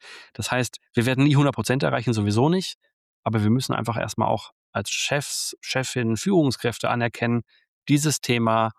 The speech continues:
ist wahrscheinlich in diesen Zeiten und in den nächsten Jahren mit eins der wichtigsten überhaupt, dass wir versuchen, hier eine Sicherheit herzustellen. Ähm, und da gibt's ja auch zum Glück solche Dinge wie äh,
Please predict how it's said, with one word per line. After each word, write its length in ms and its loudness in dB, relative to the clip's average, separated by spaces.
ist 260 -4
wahrscheinlich 640 0
in 120 -2
diesen 260 2
Zeiten 380 -2
und 200 -2
in 80 0
den 140 0
nächsten 320 -2
Jahren 380 0
mit 260 -4
eins 260 -4
der 180 -2
wichtigsten 600 -4
überhaupt, 580 -4
dass 280 -6
wir 200 0
versuchen, 760 0
hier 180 -4
eine 160 0
Sicherheit 560 -2
herzustellen. 600 -10
Ähm, 420 2
und 140 -2
da 40 0
gibt's 180 -2
ja 100 2
auch 100 -2
zum 280 -4
Glück 180 0
solche 220 0
Dinge 300 4
wie 260 2
äh, 400 -6